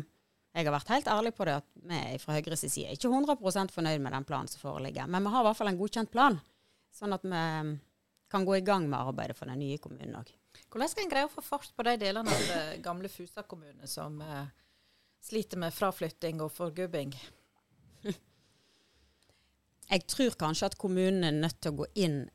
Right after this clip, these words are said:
Speaker 1: eh, i, eh, den delen av kommunen, altså borte på Fusa Sio, selv om vi ikke skal si det lenger.
Speaker 2: Nei, det er Bjørnafjorden
Speaker 1: Ja,
Speaker 2: Øst.
Speaker 1: Bjørnafjorden <laughs> Øst. Så tror jeg kanskje at kanskje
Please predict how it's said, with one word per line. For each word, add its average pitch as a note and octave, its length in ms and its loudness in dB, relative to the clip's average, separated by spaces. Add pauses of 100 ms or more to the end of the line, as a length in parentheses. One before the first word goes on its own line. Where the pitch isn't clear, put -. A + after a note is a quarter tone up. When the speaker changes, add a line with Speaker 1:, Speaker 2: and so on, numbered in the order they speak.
(120)
Speaker 1:
eh, C#3 640 -2 (500)
i, D3 320 -14
eh, D3 220 -6 (640)
den E3 340 2
delen D#3+ 380 2
av C3 160 -2
kommunen, D3 420 -4
altså D3 240 -4
borte D3+ 340 -8
på D#3 140 -8
Fusa D#3 380 0
Sio, D3 400 2 (340)
selv D#3 180 -6
om C#3+ 140 -4
vi C#3 140 -4
ikke D3 160 -6
skal C#3+ 140 -6
si D3 220 0
det D3 140 -2
lenger. C3+ 480 -4
Speaker 2:
Nei, G3 160 0
det F#3 120 0
er D#3+ 40 -8
Bjørnafjorden E3+ 720 -2
Speaker 1:
Ja, E3 160 0
Speaker 2:
Øst. - 400 -2
Speaker 1:
Bjørnafjorden F3+ 760 4
<laughs> D3 100 0
Øst. - 240 -4
Så D#3+ 80 -4
tror C4+ 320 2
jeg C4 80 0
kanskje E3 260 0
at - 120 -4
kanskje D3+ 280 -4